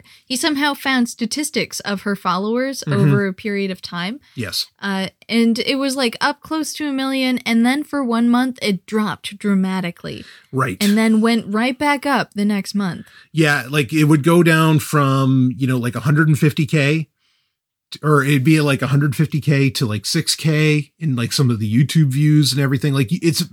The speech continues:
Speaker 2: a very clear pattern that somebody bought a ton of views or followers or whatever else.
Speaker 1: Right.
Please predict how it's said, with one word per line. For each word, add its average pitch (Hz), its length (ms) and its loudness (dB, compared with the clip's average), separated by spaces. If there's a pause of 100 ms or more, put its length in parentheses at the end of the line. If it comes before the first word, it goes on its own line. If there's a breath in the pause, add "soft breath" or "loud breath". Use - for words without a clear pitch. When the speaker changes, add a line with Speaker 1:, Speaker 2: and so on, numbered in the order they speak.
(120)
Speaker 2:
a 175 60 0
very 190 420 4
clear 160 400 2
pattern 110 600 -6 (720)
that 123 340 -4
somebody 147 460 2
bought 104 400 -2 (680)
a 135 60 -20
ton 143 220 -2
of 120 60 0
views 113 600 0 (100)
or 107 140 -14
followers 95 760 -6 (120)
or 98 80 -20
whatever 92 400 -10
else. - 360 -8 (140)
Speaker 1:
Right. 202 320 -6